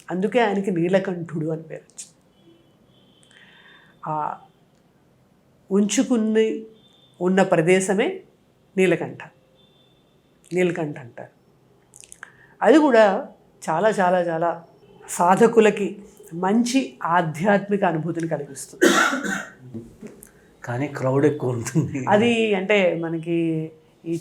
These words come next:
Speaker 1: చార్ధామ్ సీజన్లో చాలా, ఆ, ఎక్కువ జనం ఉంటారు. ఆ టైంలో కాకుండా కొంచెం నార్మల్ టైంలో ఉంటే అంత జనం ఉండరు, హ్యాపీగా మనం దర్శనం చేసుకోవచ్చు. అక్కడి నుంచి మనము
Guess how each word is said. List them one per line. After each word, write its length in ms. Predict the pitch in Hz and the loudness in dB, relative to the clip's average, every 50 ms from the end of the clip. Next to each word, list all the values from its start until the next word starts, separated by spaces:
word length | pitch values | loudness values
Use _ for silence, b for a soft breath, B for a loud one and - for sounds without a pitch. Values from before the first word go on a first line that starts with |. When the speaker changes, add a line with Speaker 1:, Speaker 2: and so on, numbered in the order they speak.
| - 190 | 2 6
Speaker 1:
చార్ధామ్ 720 | 185 202 233 226 208 247 240 240 220 220 220 208 208 196 | 8 8 8 8 6 4 2 2 2 2 2 4 2 2
సీజన్లో 420 | 196 - 196 180 190 190 190 196 | 2 0 0 2 2 2 2 2
చాలా, 440 | 196 196 180 165 175 175 175 170 170 - - _ _ B B B B B B B B B B B B B B _ - | 2 2 2 2 4 2 0 -2 -4 -10 -18 _ _ B B B B B B B B B B B B B B _ -12
ఆ, 340 | 156 160 151 147 147 143 | -10 -8 -8 -8 -8 -6
ఎక్కువ 300 | 147 156 165 160 - 247 | -4 -4 -4 0 2 2
జనం 280 | 220 185 202 175 185 190 | 4 4 4 4 2 0
ఉంటారు. 640 | 175 170 160 160 175 175 156 - - - - _ _ _ _ _ _ _ - - - | 0 0 2 2 2 2 2 -2 -8 -12 -14 _ _ _ _ _ _ _ -16 -10 -4
ఆ 120 | 165 180 | -4 -2
టైంలో 340 | 185 - 196 202 202 208 208 | -2 0 -2 -2 0 0 0
కాకుండా 680 | 196 196 185 180 180 180 180 190 190 185 165 160 160 160 - _ _ _ | 0 0 0 -2 -2 -6 -6 -4 -4 -4 -4 -4 -6 -10 -16 _ _ _
కొంచెం 260 | - 165 165 170 165 160 | -12 -10 -8 -6 -6 -4
నార్మల్ 380 | 160 160 175 180 202 208 202 | -2 -2 -2 0 0 0 0
టైంలో 320 | 196 190 185 190 190 190 185 | 0 -2 -2 -2 -4 -4 -4
ఉంటే 220 | 180 180 170 190 | -6 -4 -2 -2
అంత 140 | 175 170 165 | 0 0 -2
జనం 300 | 160 156 156 151 170 170 | -4 -4 -4 -4 -4 -4
ఉండరు, 380 | 156 156 165 175 170 139 - - _ _ _ - | -4 0 0 0 0 -2 -8 -14 _ _ _ -8
హ్యాపీగా 420 | - 160 156 - 185 175 185 180 | -6 -6 -4 -4 -2 2 2 2
మనం 280 | 165 160 160 165 165 160 | 2 0 -4 -4 -4 -4
దర్శనం 260 | 160 165 - 175 165 | -6 -6 -6 -10 -10
చేసుకోవచ్చు. 640 | 165 156 165 156 151 - - - - - _ - - _ _ _ _ _ _ _ b b b b b b b b b b | -10 -10 -10 -12 -12 -12 -16 -20 -20 -20 _ -20 -20 _ _ _ _ _ _ _ b b b b b b b b b b
అక్కడి 320 | - 202 196 - - 269 269 | -4 -4 0 0 0 0 2
నుంచి 320 | 262 254 254 254 - 302 | 2 0 0 0 0 0
మనము 640 | 254 214 190 185 175 175 170 165 160 156 160 160 - | 0 0 -2 -2 -2 -2 -2 -2 -2 -2 -4 -8 -12